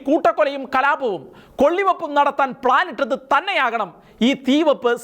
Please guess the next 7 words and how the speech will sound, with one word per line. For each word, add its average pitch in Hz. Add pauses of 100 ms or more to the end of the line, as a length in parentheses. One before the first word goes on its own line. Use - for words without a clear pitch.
സംഭവവും. 214 (720)
ഇതിൻ്റെ 311
പിന്നിൽ 294 (120)
നിരവധി 330
പേർ 294 (120)
ഉണ്ടെന്ന് 262 (140)
ഉറപ്പാണ്. 294